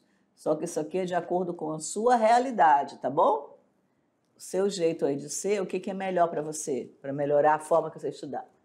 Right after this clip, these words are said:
E aí, como é uma coisa específica pra você, você pode fazer isso no seu caderno, mas também você pode fazer numa folha e pregar na parede do seu cantinho de estudo.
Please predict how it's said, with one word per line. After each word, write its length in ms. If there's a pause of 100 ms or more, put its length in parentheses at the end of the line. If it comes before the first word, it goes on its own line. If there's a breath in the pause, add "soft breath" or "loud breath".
(1700)
E 80
aí, 220
como 200
é 40
uma 120
coisa 240
específica 640
pra 200
você, 480
você 260
pode 520
fazer 320
isso 260
no 40
seu 140
caderno, 640 (360 loud breath)
mas 140
também 220
você 260
pode 320
fazer 220
numa 240
folha 240
e 20
pregar 340
na 100
parede 420
do 80
seu 120
cantinho 360
de 100
estudo. 480